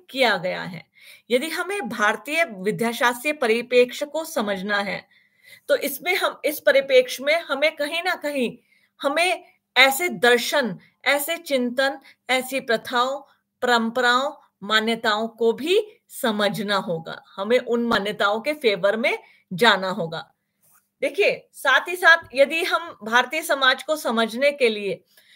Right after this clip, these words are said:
उन जो उनके प्रारंभिक फैक्ट्स थे, प्रारंभिक कारक थे, जैसे हम सोचते हैं भारत में जो समाजशास्त्र, उस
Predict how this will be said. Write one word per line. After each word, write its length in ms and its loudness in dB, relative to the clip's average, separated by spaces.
उन 340 0
जो 160 0
उनके 220 -2
प्रारंभिक 800 4
फैक्ट्स 580 0
थे, 120 -2
प्रारंभिक 580 0
कारक 360 0
थे, 120 -6
जैसे 200 -4
हम 200 -8
सोचते 440 -2
हैं 240 0
भारत 400 2
में 280 0
जो 300 0
समाजशास्त्र, 960 0
उस 180 0